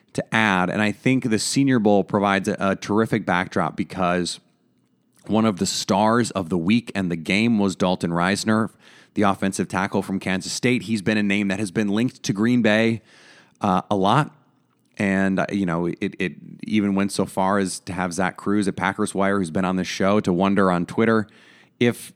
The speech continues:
he might be in play at twelve, which, uh, you know, it seems like most people believe that's too high.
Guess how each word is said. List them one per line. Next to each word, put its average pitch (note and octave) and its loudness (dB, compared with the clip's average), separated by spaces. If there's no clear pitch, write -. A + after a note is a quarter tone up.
he A#2+ 2
might B2 2
be A2+ 4
in A2+ 0
play A#2 -2
at A2 -2
twelve, - -2
which, - 0
uh, - -4
you G#2+ 2
know, F#2+ 0
it G#2 -2
seems A#2 0
like G2+ 0
most A2 2
people G#2 0
believe G2+ 2
that's F#2+ 0
too G2+ 0
high. G2 -2